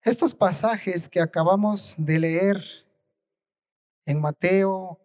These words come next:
veinticuatro, Marcos trece, Lucas veintiuno, nos hablan acerca de las señales que ocurrirán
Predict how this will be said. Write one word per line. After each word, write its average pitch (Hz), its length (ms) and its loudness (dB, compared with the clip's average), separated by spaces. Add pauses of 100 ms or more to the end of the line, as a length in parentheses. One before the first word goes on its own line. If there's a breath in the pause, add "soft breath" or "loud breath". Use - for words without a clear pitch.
veinticuatro, 170 800 0
Marcos 170 480 -6
trece, 180 460 -2
Lucas 160 440 -4
veintiuno, 143 760 -6 (840)
nos 165 340 0
hablan 185 680 0 (560)
acerca 220 580 2
de 185 100 2
las 170 160 0
señales 202 640 -2
que - 140 -4
ocurrirán 180 760 0